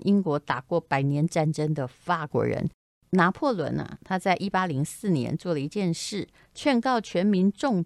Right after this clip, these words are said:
痘。他成为人类历史上第一个大规模强制推行疫苗的人，结果各国效法，所以呢，到一九八零年，就慢慢的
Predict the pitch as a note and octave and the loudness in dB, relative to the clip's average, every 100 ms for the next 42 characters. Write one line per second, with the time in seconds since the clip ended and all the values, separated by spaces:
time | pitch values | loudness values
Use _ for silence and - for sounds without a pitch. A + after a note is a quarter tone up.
0 | - B3+ A3 - _ _ - C4+ C#4+ - | -2 -4 -4 -8 _ _ -6 -2 -2 0
1 | A3+ A3+ G#3+ F#3+ A#3 A#3 C#4 C4 - C3 | 0 2 0 0 2 2 0 -2 -6 -8
2 | D3+ F#3 E3 E3 G3 F#3+ F#3+ F3 A#3 A3+ | -4 -2 -2 -2 -4 -4 -2 -2 0 -2
3 | E3+ F#3 F#3 F3 C3+ C#3+ - E3 D3+ F3+ | -4 -2 2 2 0 -4 -4 -2 -2 -2
4 | G#3+ F#3+ - A3+ A3+ C#3 C#3+ - A3+ E3+ | -4 -6 -2 -2 -2 -6 -6 -2 0 2
5 | A#2+ - G3 A3 - - _ _ _ - | 0 -4 -2 -2 -2 -6 _ _ _ 4
6 | A3 C4 G#3+ E3+ - C#4 G#3 - C3+ D3+ | 6 6 2 -2 2 6 6 4 -2 -2
7 | - - D4+ A#3+ - - - _ _ - | -4 -4 2 2 2 -4 -4 _ _ -6
8 | - F3 F3 C#3+ D3 - F3+ - F3+ D3+ | 2 4 4 2 0 4 4 4 0 0
9 | - D3+ D#3 C3+ D#3+ D3 - D3 D3+ C#3 | 2 2 2 2 2 2 0 -2 -2 -2
10 | E3 F3 E3 D#3 B2 A2+ G#2+ | 4 4 4 2 0 -4 -8